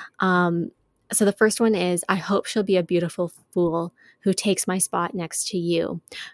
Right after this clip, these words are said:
No, I didn't mean that. Sorry, I can't see facts through all of my fury." And I feel like that really does play off of what I just said about, um, Olivia's song, Happier,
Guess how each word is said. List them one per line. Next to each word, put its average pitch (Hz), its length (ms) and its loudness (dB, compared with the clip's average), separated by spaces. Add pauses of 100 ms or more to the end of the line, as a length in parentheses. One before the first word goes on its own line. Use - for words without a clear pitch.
(100)
No, 185 300 4
I 175 120 2
didn't 180 280 0
mean 175 240 0
that. 160 300 -4
Sorry, 165 240 -2
I 160 40 -2
can't - 320 -10
see 175 220 -4
facts 160 300 -2
through - 200 -4
all 165 180 -2
of 165 120 -8
my 165 140 -6
fury." 175 460 -2 (640)
And 190 400 0
I 196 80 4
feel 190 240 4
like 185 160 2
that 180 180 0
really 175 240 2
does 165 440 2 (840)
play 196 220 4
off 180 140 2
of 170 100 -6
what 175 100 0
I 175 60 0
just 165 160 0
said 170 120 -2
about, 160 360 -6
um, 156 220 -4
Olivia's 202 500 4
song, 220 200 4
Happier, 247 520 2